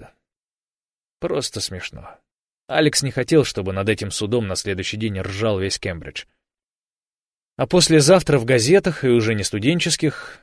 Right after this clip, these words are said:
раскопали и рассказали бы, чей он сын. "Ну вот и все, я поехал". У Тео невозможно жесткая щетина.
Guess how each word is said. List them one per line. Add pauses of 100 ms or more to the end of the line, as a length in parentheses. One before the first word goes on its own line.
раскопали
и
рассказали
бы,
чей
он
сын. (840)
"Ну
вот
и
все, (360)
я
поехал". (1300)
У
Тео
невозможно
жесткая
щетина.